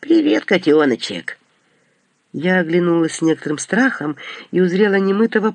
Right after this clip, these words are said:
парня лет тридцати со свежим шрамом на подбородке и исключительной улыбкой.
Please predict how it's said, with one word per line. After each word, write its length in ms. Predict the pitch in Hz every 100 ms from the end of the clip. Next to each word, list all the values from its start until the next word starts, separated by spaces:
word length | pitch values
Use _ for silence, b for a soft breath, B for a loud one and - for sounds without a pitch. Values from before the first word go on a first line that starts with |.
| -
парня 400 | 196 190 160 170
лет 200 | 165 165
тридцати 840 | - 160 - 175 165 - 196 190 185 B B
со 160 | -
свежим 420 | 117 - 143 190 202
шрамом 560 | - 156 190 214 208
на 120 | 185
подбородке 800 | 175 147 139 139 220 247 - 120 - B B B B _
и 300 | 147 156 151 - _ _ _
исключительной 840 | - - - 151 - 254 - 220 190
улыбкой. 600 | 160 135 135 - - -